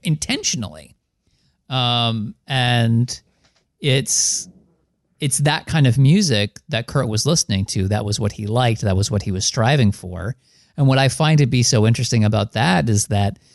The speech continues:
if you take Kathleen Hanna as the, as the example, where did she go?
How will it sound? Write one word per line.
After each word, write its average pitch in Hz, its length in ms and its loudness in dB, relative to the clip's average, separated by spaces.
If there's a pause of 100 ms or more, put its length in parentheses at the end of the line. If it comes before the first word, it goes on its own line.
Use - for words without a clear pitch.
(180)
if 127 120 -6
you 127 80 2
take 147 300 0
Kathleen 123 400 2
Hanna 151 300 4
as 101 320 0
the, 104 280 -2
as 113 180 -6
the 107 260 -4
example, 110 760 -2 (220)
where 147 180 2
did 175 160 2
she 277 240 -2
go? - 360 -10